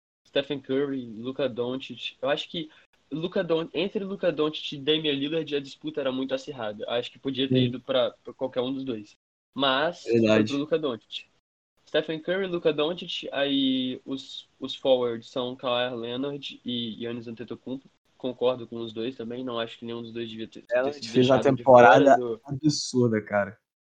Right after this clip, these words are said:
Speaker 2: Fora do
Speaker 1: Eu acho que,
Speaker 2: normal,
Speaker 1: assim,
Speaker 2: velho.
Speaker 1: se o, se o Kevin Durant tivesse jogado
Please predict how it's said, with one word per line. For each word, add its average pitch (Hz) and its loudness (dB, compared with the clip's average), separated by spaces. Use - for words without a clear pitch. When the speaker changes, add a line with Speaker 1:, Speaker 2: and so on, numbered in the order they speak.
Speaker 2:
Fora 120 6
do 131 4
Speaker 1:
Eu 147 8
acho 143 8
que, 131 6
Speaker 2:
normal, 107 4
Speaker 1:
assim, 107 -2
Speaker 2:
velho. 107 2
Speaker 1:
se - -6
o, 180 -8
se - -4
o 185 -6
Kevin 170 4
Durant 151 -2
tivesse 143 -2
jogado 123 -2